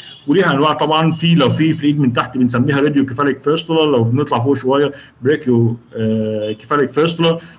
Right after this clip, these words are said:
وايفن حتى لو على الانر سايد بتاع الارم بنسميها بريكيو بازيليك فيستولا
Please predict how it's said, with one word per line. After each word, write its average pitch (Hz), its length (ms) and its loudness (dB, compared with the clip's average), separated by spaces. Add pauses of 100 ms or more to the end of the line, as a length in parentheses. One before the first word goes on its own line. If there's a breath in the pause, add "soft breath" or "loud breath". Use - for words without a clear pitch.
(160)
وايفن 156 300 0
حتى 156 260 -4
لو 123 200 0
على 117 140 0
الانر 147 240 0
سايد 147 300 -2
بتاع 135 280 0
الارم 139 400 0
بنسميها 120 500 2
بريكيو 143 460 0 (400 loud breath)
بازيليك 139 400 0
فيستولا 123 380 -8